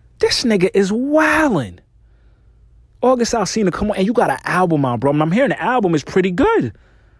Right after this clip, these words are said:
I'ma plug your album too. Go get his new album, man.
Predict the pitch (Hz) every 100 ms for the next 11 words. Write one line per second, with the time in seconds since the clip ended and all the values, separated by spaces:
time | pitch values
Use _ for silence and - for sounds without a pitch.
0 | _ _ _ - - - - _ _ -
1 | - - _ - - 190 - 277 247 247
2 | 247 247 269 180 208 247 233 208 220 208
3 | 202 143 120 131 165 196